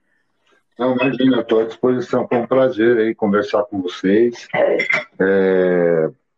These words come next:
eu, eu, é como eu falei, sempre que eu tenho a oportunidade de, de falar, não só da minha carreira, mas falar de esporte, eu, eu acabo me empolgando muito, porque assim, o que eu mais tenho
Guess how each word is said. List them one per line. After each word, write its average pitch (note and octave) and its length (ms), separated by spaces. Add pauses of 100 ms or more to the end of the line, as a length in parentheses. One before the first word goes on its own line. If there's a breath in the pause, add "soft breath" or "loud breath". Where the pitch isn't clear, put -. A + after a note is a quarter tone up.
(140)
eu, G#2+ 240
eu, G#3 160 (220)
é A2 140
como B2 240
eu B2+ 60
falei, G#2+ 440
sempre B2 240
que - 60
eu B2+ 100
tenho B2+ 140
a - 20
oportunidade G#2 720
de, F#2 240 (640)
de G2 100
falar, G2 540
não B2 180
só B2+ 400 (380)
da A#2 160
minha B2+ 240
carreira, G#2+ 460
mas G#2+ 160
falar D3+ 260
de A#2 60
esporte, A2+ 520
eu, A2+ 300 (640 soft breath)
eu G2 680
acabo G#2+ 340
me A2+ 100
empolgando A2 460
muito, G2+ 320
porque G#2+ 340
assim, G#2+ 240
o G#2+ 60
que A#2 100
eu A2+ 60
mais D3 360
tenho B2 360